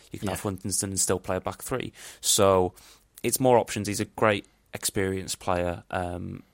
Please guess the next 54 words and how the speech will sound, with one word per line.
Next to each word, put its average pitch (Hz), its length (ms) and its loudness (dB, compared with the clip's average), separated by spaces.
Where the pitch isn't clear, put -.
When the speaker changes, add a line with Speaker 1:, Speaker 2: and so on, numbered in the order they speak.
Speaker 1:
and, 92 320 -6
you - 100 -14
know, - 120 -16
he's 95 200 -6
from 95 200 -6
Carlisle. 92 380 -8
He's, 95 220 -12
well, - 240 -6
he's 98 140 -2
always 98 240 0
gonna 98 180 -6
be, 92 460 -6
uh, 98 400 -8
highly 98 360 -2
committed 92 480 -6
to - 80 -8
the 95 80 -6
Speaker 2:
Yeah. 127 80 -10
Speaker 1:
job. 95 160 -6
Speaker 2:
I, 151 180 2
I 147 40 6
think 147 200 4
I'll 123 80 4
look 123 160 2
over 110 180 2
Christmas 110 400 -6
as 95 60 -12
well, 104 120 -6
those 101 200 -6
fixtures - 320 -10
coming 101 240 -12
up. 95 80 -12
I 107 80 -6
think 101 200 -10
he 104 160 -10
could - 160 -16
be 104 80 -8
quite - 300 -10
vital 95 420 -10
in 90 80 -10
some - 160 -12
of 87 40 -10
those, 87 180 -10
actually, 95 200 -14
especially - 300 -8
that, - 120 -6
like, 110 140 -4
I - 20 -2
look 123 160 0
at 110 40 -4
that 110 120 2
game 110 180 -2
at 101 120 -10
Wigan, 101 300 -6